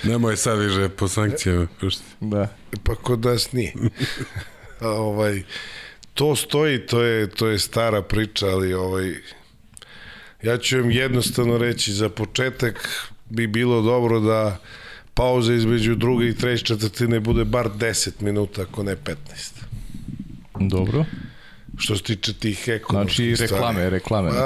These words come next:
Speaker 2: znači.
Speaker 3: to su reklame na televiziji, a za publiku na bazenu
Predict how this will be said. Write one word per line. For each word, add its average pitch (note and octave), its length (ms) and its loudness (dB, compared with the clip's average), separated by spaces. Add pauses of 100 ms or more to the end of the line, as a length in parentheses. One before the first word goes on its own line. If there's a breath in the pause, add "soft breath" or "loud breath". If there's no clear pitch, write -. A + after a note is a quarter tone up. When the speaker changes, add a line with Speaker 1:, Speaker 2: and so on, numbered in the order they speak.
(120)
Speaker 2:
znači. A#2+ 80 -2 (300)
Speaker 3:
to G#2 180 2
su - 160 0
reklame A2 480 2
na A2 140 4
televiziji, A#2 640 2
a E2+ 260 0 (920 loud breath)
za G2+ 240 0
publiku A2+ 540 2
na A2+ 140 4
bazenu A2+ 640 2